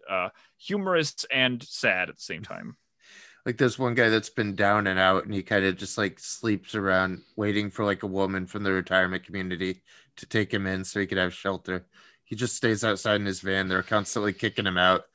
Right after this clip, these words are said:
Speaker 2: ask him to leave. It, he's just <laughs> trying to hook up. And,
Speaker 1: <laughs>
Speaker 2: um, what other clubs? There's a, a Jimmy Buffett, uh, Parrot Head Club, uh, which
Speaker 1: Parrot
Speaker 2: one,
Speaker 1: Head?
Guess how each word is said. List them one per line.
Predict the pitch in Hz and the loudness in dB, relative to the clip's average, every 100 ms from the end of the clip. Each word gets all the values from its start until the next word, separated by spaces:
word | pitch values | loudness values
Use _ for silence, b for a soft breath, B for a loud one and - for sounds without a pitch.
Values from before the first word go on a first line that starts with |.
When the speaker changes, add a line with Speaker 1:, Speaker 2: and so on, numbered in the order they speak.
| b b b 113 | b b b -2
Speaker 2:
ask | 104 - | -2 0
him | 110 104 | -2 0
to | |
leave. | 92 92 90 90 - | 0 2 2 0 0
It, | 110 - | 0 0
he's | 143 139 127 | 2 2 2
just | 143 - - | 0 -2 0
<laughs> | |
trying | 151 139 | 4 4
to | 131 | 4
hook | 120 123 107 | 2 0 2
up. | 98 - _ - | 0 0 _ -4
And, | 107 98 _ B B | -2 -4 _ B B
Speaker 1:
<laughs> | B - 101 | B -4 2
Speaker 2:
um, | 98 98 95 - _ _ _ | 2 2 -2 -12 _ _ _
what | 139 135 | 2 4
other | 131 | 4
clubs? | 117 120 110 | 2 0 0
There's | 127 113 120 | 0 2 4
a, | 107 - | 4 6
a | 113 101 | 4 4
Jimmy | 92 123 123 113 | 2 0 2 2
Buffett, | 104 101 143 127 - | 2 2 0 -2 0
uh, | 110 98 - | 2 2 0
Parrot | - 117 131 131 | 2 4 4 2
Head | 143 123 | 0 0
Club, | - 139 139 - _ _ _ - | 0 0 0 -8 _ _ _ 0
uh, | 110 | 4
which | 107 110 | 6 4
Speaker 1:
Parrot | - | 2
Speaker 2:
one, | 120 120 | 2 2
Speaker 1:
Head? | 113 | 0